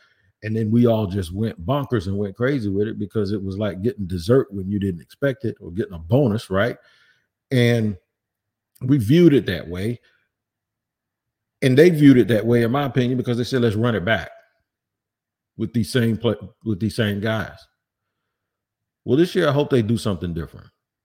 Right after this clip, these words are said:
I hope they learn their lesson, because even if they make the playoffs this year, fans will not be happy with them leaving out on the first or the second week. They're just not going to be. It'll be like, "Look, man, thank you for this year.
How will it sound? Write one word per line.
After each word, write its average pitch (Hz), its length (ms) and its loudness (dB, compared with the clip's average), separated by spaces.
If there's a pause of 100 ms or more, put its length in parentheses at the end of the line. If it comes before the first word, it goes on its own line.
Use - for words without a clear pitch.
(140)
I 98 80 -4
hope 120 180 0
they 120 100 0
learn 117 340 -2
their 127 120 -4
lesson, 101 380 -6
because 101 340 -4 (520)
even 143 220 2
if 139 120 -4
they 135 100 0
make 123 240 -2
the 107 60 -8
playoffs 113 640 -4
this 113 220 -6
year, 107 260 -2 (160)
fans 135 340 0
will 104 140 0
not 120 400 0
be 117 140 2
happy 104 480 -4 (260)
with 110 340 0 (200)
them 110 340 2
leaving 110 340 4
out 98 260 -2 (640)
on 113 120 -2
the 101 100 -4
first 113 360 0
or 92 60 -6
the 85 60 -8
second 85 380 -6
week. 78 220 -14 (320)
They're 98 100 -10
just 104 160 -8
not 120 240 -2
going 104 280 -4
to 76 100 -18
be. - 160 -20 (100)
It'll 110 140 -4
be 123 100 2
like, 104 300 -4
"Look, 107 260 0
man, 95 280 -4
thank 123 200 -2
you 131 80 -2
for 113 180 -4
this 107 240 -2
year. 120 320 0